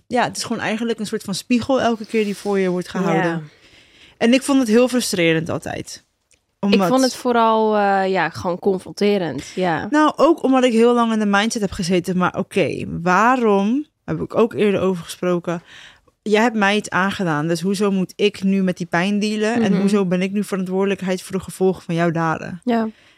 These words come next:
Speaker 1: Dat zijn eigenlijk wel wat triggers zijn.
Speaker 2: Ja.
Speaker 1: Want, ja, als jij dat, zeg maar, het is eigenlijk wel aan jou, hoe kut het ook klinkt, maar als jij er niks mee doet,
Speaker 2: Blijf jij ermee zitten.
Speaker 1: blijf jij ermee zitten,
Speaker 2: Ja.
Speaker 1: ga jij een volgende persoon ermee kwetsen,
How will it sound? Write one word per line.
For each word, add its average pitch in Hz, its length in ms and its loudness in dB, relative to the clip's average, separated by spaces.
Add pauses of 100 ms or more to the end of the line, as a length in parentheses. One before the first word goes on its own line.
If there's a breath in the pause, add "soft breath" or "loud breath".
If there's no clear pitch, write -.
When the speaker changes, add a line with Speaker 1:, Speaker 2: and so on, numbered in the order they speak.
(160 soft breath)
Speaker 1:
Dat 202 240 2
zijn 208 140 0
eigenlijk 190 420 0
wel 175 200 4
wat 165 140 0
triggers 160 600 -2 (220)
zijn. 175 540 -2
Speaker 2:
Ja. 277 320 0 (180)
Speaker 1:
Want, 185 300 -4
ja, 208 180 0
als 202 280 0
jij 214 220 2
dat, 202 180 0
zeg 185 160 -6
maar, 175 240 -4 (300)
het - 200 -10
is 196 80 0
eigenlijk 190 400 0
wel 185 160 4
aan 180 180 0
jou, 156 420 0
hoe 180 120 -2 (100)
kut 262 200 0
het - 120 -2
ook 175 120 -4
klinkt, 175 500 -4
maar - 260 -20
als 190 120 -2
jij 208 100 2
er 226 60 2
niks 247 180 0
mee 220 140 0
doet, 233 520 -2 (720)
Speaker 2:
Blijf 180 280 -2
jij 180 160 2
ermee 170 180 0
zitten. 160 280 -2
Speaker 1:
blijf 202 180 2
jij 220 140 4
ermee 240 160 2
zitten, 190 380 0
Speaker 2:
Ja. 151 180 -6
Speaker 1:
ga 185 120 -4
jij 180 180 2
een 214 80 -2
volgende 214 320 -2
persoon 180 320 -4
ermee 175 180 -4
kwetsen, 170 560 -6